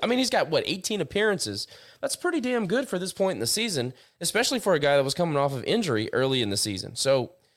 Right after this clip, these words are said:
you know, A P's really started to step his game up, which we need. Sounds like he's gonna be our fourth starter, depending on where we end up in the tournament. That's kinda what Deggs was intimating earlier.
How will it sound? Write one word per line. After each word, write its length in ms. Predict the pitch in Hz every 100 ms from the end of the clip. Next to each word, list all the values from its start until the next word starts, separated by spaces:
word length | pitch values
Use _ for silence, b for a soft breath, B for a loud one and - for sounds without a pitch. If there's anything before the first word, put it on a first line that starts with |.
| _
you 100 | -
know, 40 | 156
A 140 | 202
P's 240 | 262 254 185
really 180 | 190
started 300 | 165 175 156
to 60 | 123
step 220 | - 147
his 80 | 113
game 280 | 107 135 123
up, 160 | 117
which 160 | 127 135
we 120 | 143
need. 280 | 170 170 107 _ _ _ -
Sounds 240 | 151 165
like 120 | 156
he's 140 | 151 160
gonna 160 | 160
be 160 | 151 151
our 120 | 131
fourth 280 | - 160 156
starter, 480 | - 143 151 165 170 _ _
depending 400 | 127 156 160 156
on 160 | 147 135
where 140 | 143
we 140 | 147
end 120 | 147 143
up 100 | 143
in 80 |
the 60 | 131
tournament. 420 | - 151 165 175
That's 180 | - -
kinda 220 | 156 143
what 160 | 139 127
Deggs 220 | 127 143
was 160 | 123 117
intimating 500 | 139 139 139 135 127
earlier. 380 | 151 175 175